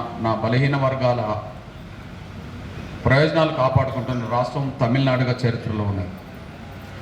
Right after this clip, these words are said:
ఆ తర్వాత ఆకాంక్షలు అన్ని రాష్ట్రాల్లో ఉన్నప్పటికీ, అదే ఆకాంక్షలు ఇప్పుడు ఎవరం మాట్లాడుకున్నా, తమిళనాడు యాభై శాతం గురించి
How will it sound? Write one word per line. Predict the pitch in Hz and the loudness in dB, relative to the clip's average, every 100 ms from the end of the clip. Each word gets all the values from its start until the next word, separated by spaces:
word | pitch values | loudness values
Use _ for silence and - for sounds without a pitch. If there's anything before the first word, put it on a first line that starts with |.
| - - - - - - - - - - - - - - - - - 135 - | -12 -10 -10 -10 -10 -10 -10 -10 -10 -10 -10 -10 -10 -10 -10 -10 -8 4 6
ఆ | 156 165 | 6 4
తర్వాత | 170 175 170 175 - 107 120 | 4 2 4 2 2 2 2
ఆకాంక్షలు | 165 180 180 - 175 127 | 2 2 -2 -2 0 2
అన్ని | 139 156 | 2 4
రాష్ట్రాల్లో | 160 156 160 147 131 | 6 6 2 2 2
ఉన్నప్పటికీ, | 135 151 151 143 147 175 185 - - - - - - - - - - - - - - - - 127 | 2 2 2 0 -2 -4 -4 -10 -12 -14 -16 -14 -16 -16 -16 -14 -12 -10 -10 -12 -10 -10 -2 2
అదే | 180 185 160 | 4 4 4
ఆకాంక్షలు | 165 156 151 - 107 - - - - | 4 0 2 0 -2 -6 -12 -14 6
ఇప్పుడు | - - 135 | 6 8 2
ఎవరం | 160 170 170 | 0 2 4
మాట్లాడుకున్నా, | 170 165 160 160 160 160 170 170 - - - - - - - - - - - - | 4 6 6 6 0 2 0 -2 -8 -12 -14 -16 -16 -16 -16 -16 -16 -16 -14 2
తమిళనాడు | 123 151 151 156 156 147 | 4 6 4 6 6 4
యాభై | 143 143 143 | 2 2 2
శాతం | 147 151 143 | 2 2 0
గురించి | 143 139 | -2 2